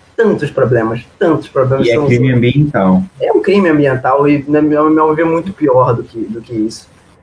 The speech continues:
Speaker 1: Porque você vai acabar com o ecossistema se esse bicho se adaptar ali. Ah, como eu disse, eram duas espécies que, que, pelo menos no vídeo que eles soltaram, devem ter soltado muito mais, mas tem umas, uma, uma das espécies, é, é um bicho que só vive em bromélia, só vive em bromélias tanque.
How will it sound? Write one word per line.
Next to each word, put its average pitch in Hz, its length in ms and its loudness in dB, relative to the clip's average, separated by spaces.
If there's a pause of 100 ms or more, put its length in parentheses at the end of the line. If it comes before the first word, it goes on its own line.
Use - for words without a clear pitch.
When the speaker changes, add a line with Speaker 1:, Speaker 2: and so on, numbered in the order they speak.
Speaker 1:
Porque 156 260 -2
você 165 200 0
vai 165 200 -2
acabar 156 560 -2
com 151 80 0
o - 20 2
ecossistema 135 680 -4
se 131 140 -4
esse 127 160 -10
bicho 123 260 -6
se - 120 -4
adaptar 117 480 -2
ali. 101 280 -2 (420)
Ah, 147 560 0 (140)
como 180 160 -2
eu 185 60 -2
disse, 147 220 -4
eram 151 160 2
duas 151 160 0
espécies 135 420 -2
que, - 320 -8
que, 117 120 -4
pelo 135 200 0
menos 165 160 0
no 160 100 0
vídeo 131 420 -4
que 113 80 -6
eles 113 120 -4
soltaram, 120 340 0
devem 113 180 0
ter 117 100 -6
soltado 120 320 -2
muito 123 200 -2
mais, 127 220 -2 (600)
mas 139 340 0
tem 156 180 0
umas, 160 280 0
uma, 190 240 0
uma 233 200 0
das 254 160 2
espécies, 151 440 -2
é, 143 120 2
é 127 100 0
um 147 100 2
bicho 156 220 -2
que - 100 -20
só 180 180 -2
vive 175 220 0
em 190 60 4
bromélia, 151 540 0
só 135 160 -2
vive 151 240 -4
em 151 160 -2
bromélias 143 520 0
tanque. 139 440 -4